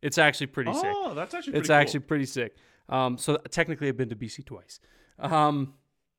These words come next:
Speaker 1: yeah, lots of Bedard talk going on. I'm gonna table that. Um, so yeah,
Speaker 2: Time
Speaker 1: I
Speaker 2: out. Hold, let, let, let me help you out with that, brother.
Speaker 1: <laughs> Yeah,
Speaker 2: Let me help
Speaker 1: you
Speaker 2: you
Speaker 1: can
Speaker 2: out with
Speaker 1: take
Speaker 2: that.
Speaker 1: this one.
Speaker 2: Let, let, let, whoa, whoa, whoa, whoa, whoa, whoa, whoa.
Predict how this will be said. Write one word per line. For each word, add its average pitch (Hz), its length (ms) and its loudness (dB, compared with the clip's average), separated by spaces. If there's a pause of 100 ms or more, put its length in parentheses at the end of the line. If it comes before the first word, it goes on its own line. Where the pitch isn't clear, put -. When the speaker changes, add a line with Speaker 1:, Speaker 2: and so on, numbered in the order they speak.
(380)
Speaker 1:
yeah, 120 280 -4
lots 127 260 0
of 131 100 -4
Bedard 117 360 -4
talk 113 180 -8
going 113 140 -6
on. 120 60 -4
I'm 143 80 0
gonna 160 180 -2
table 104 360 -10
that. 101 260 -8 (360)
Um, 143 480 4 (420)
so - 120 -2
yeah, 196 220 10
Speaker 2:
Time 254 180 2
Speaker 1:
I 165 60 0
Speaker 2:
out. 131 100 -8
Hold, 208 220 -6
let, 240 200 -4
let, 262 180 -2
let 254 80 0
me 285 80 -4
help 247 200 -4
you 196 80 -4
out 160 120 -2
with 117 100 -10
that, 101 220 -6
brother. 95 240 -12
Speaker 1:
<laughs> - 40 -8
Yeah, 320 200 2
Speaker 2:
Let - 0 -
me - 60 0
help 202 100 2
Speaker 1:
you 196 60 -2
Speaker 2:
you 202 80 -6
Speaker 1:
can - 80 -2
Speaker 2:
out 202 60 0
with - 80 -10
Speaker 1:
take 202 80 -2
Speaker 2:
that. - 120 -2
Speaker 1:
this 127 140 -8
one. 127 120 -12
Speaker 2:
Let, 254 200 -2
let, 262 220 2
let, 254 160 2
whoa, 262 360 -2
whoa, 220 220 0
whoa, 180 220 -4
whoa, 135 260 -6
whoa, 113 240 -4
whoa, 98 240 -6
whoa. 87 320 -12